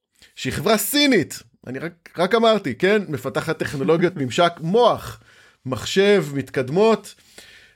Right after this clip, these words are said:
אה, ו-, אבל, אבל אי אפשר להמשיך את הרשימה הזאת בלי לדבר על כמה חברות ישראליות. צריך לדבר על חברת BrainQ, שהיא חברה מוכרת ורצינית, שגם כן עושה טיפולים לא פולשניים.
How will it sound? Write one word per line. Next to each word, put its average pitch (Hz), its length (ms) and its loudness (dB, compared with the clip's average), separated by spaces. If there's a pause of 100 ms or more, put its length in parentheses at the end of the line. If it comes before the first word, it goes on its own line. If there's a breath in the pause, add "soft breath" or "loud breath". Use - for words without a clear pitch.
אה, 139 1000 2 (1400)
ו-, 147 420 2 (140)
אבל, 160 320 0
אבל 151 240 -2 (200)
אי 220 80 2
אפשר 233 280 2
להמשיך 202 420 2
את 208 100 -2
הרשימה 143 420 0
הזאת 220 360 -2
בלי 165 120 2
לדבר 143 260 2
על 120 80 -2
כמה 131 200 -2
חברות 113 340 -8
ישראליות. 120 680 -4 (320 loud breath)
צריך 139 160 -8
לדבר 139 200 -2
על 131 60 -2
חברת 127 420 -2 (120)
BrainQ, 185 360 -2 (580)
שהיא - 160 -14
חברה 127 340 2
מוכרת 165 800 2
ורצינית, 127 480 -2
שגם 131 240 2
כן 147 100 -4
עושה 131 280 0
טיפולים 123 420 -2
לא 120 100 2
פולשניים. 123 500 -2